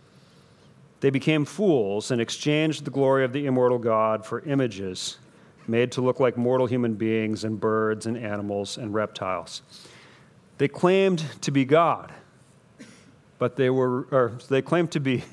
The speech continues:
wise, I should say. They claimed to be wise, but they were really fools. They refused to worship God, and they worshiped images instead.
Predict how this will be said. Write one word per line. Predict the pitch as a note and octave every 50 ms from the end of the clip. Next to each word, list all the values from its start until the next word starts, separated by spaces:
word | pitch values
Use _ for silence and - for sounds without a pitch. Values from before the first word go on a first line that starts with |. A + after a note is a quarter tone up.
| -
wise, | - C3 B2+ D3 C#3+ D#3+ D3+ C3 B2 A2+
I | G#2+
should | G2+ - G#2
say. | - - F#2 E2+ - - - - -
They | C#3+ C#3
claimed | - - F3 G3 G#3+ G#3
to | G#3
be | F3+ F3
wise, | E3 D3+ D#3 D#3+ E3+ D#3 C3 A#2+ B2+ A#2
but | A2 C3 C3+ C3+
they | - D3 D3
were | D3 D3+ D3+
really | C#3+ D3 E3+ F3 E3+ E3 E3 D#3 C#3+ C#3 - -
fools. | - - - A3 F#3+ D3 G#2+ F#2+ - - - - _ _ _ _ - - - - - - - - - - _ - _ - -
They | D3 D3+
refused | D3 D#3+ D3 - - G#3 A3 A3+ G3+ -
to | G3+
worship | F#3+ G3 G3+ G#3 - G3+ F#3 D#3+
God, | F3 F3 F3+ F#3+ G3 G#3 G3+
and | E3+
they | D#3 D3+
worshiped | C#3+ E3 G3 G3 F#3 - G3 D#3 - - -
images | A3+ A#3 A3+ G#3 F3 B2+ A2 A2 G#2 A2 C#3+ D3+ - - - -
instead. | E3 D3 C#3+ - - G#3 G#3 D#3+ A2+ F#2 -